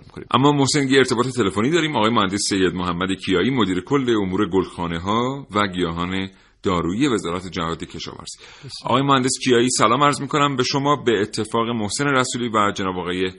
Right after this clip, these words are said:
Speaker 1: سید جلال عجایبی در استودیو.
Speaker 2: بسم الله الرحمن الرحیم. از سلام و احترام دارم حضور شما و شنوندگان محترم،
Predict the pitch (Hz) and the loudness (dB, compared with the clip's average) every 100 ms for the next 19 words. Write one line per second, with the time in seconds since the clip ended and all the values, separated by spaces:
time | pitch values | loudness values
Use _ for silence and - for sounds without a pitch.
0 | - _ - 98 92 90 87 87 85 82 | -14 _ -8 -2 -2 0 -2 0 0 0
1 | 82 82 87 76 - - - - - 165 | -4 -2 -2 -2 -6 -10 -14 -20 -14 -10
2 | 151 143 143 135 139 147 135 127 127 123 | -8 -6 -6 -6 -6 -10 -10 -12 -14 -20
3 | - _ - _ _ - 151 143 156 156 | -20 _ -20 _ _ -2 -2 0 2 2
4 | 156 151 156 143 151 151 139 - 139 151 | 2 -2 -2 -2 -2 -6 -8 -8 -8 -8
5 | 165 165 160 151 143 151 143 143 143 147 | -6 -6 -8 -12 -12 -12 -10 -10 -10 -6
6 | 147 147 147 139 139 135 131 127 123 135 | -6 -4 -6 -10 -14 -12 -12 -12 -14 -14
7 | 151 156 135 131 135 | -14 -14 -14 -12 -12